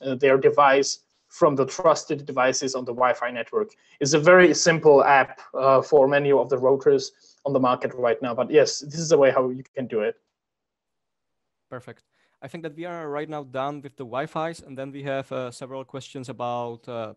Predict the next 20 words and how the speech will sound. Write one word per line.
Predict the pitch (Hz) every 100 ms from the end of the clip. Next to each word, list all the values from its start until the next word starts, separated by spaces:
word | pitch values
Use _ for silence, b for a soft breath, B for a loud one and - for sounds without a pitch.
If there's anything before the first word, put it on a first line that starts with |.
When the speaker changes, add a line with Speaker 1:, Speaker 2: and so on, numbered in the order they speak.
| _
Speaker 2:
passwords | 127 135 - 143 143 - _
and | 120 120 117
also | - 123 120 131 117
smartphone | 113 120 120 120 117 117 113 117 117
settings. | - 104 98 -
So | 127 117
I'm | 127
not | 123
sure | 131
if | 117
you | 123
wanna | 117 123 117 _ _ _ _
get | 131 120
to | 131
them | 123
now | 127 143
or | 117 120 110
at | 113
the | 113
end. | 104